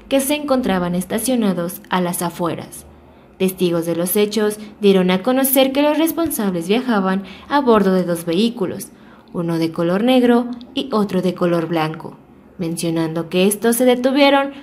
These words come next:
frente al salón de fiestas ubicado frente a las instalaciones de Protección Civil,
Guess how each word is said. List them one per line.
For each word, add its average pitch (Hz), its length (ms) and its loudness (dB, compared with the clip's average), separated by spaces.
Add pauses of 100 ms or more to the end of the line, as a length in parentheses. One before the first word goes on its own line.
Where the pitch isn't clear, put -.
frente 277 380 2
al 202 60 0
salón 180 340 -2
de 180 120 -2
fiestas 208 540 -2 (220)
ubicado 254 640 2
frente 185 320 0
a - 20 -2
las 165 220 -4
instalaciones 254 680 2
de 180 100 0
Protección 180 520 -6
Civil, 165 380 -6